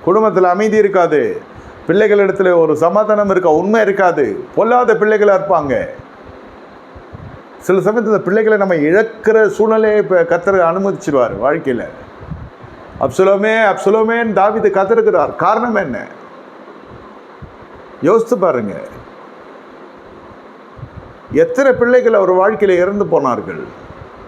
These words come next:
ரொம்ப நேசித்தது அப்சலோம், ரூபம் உள்ளவனா இருக்கிறான். இஸ்ரவேல் அவனை போல ரூபம் உள்ளவன் இல்லை, சுருள் சுருள் தலைமுடி,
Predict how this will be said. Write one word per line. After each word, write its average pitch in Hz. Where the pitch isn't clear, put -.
ரொம்ப 254
நேசித்தது 214
அப்சலோம், 170
ரூபம் 202
உள்ளவனா 185
இருக்கிறான். 143
இஸ்ரவேல் 190
அவனை 185
போல 190
ரூபம் 180
உள்ளவன் 147
இல்லை, 123
சுருள் 196
சுருள் 202
தலைமுடி, 156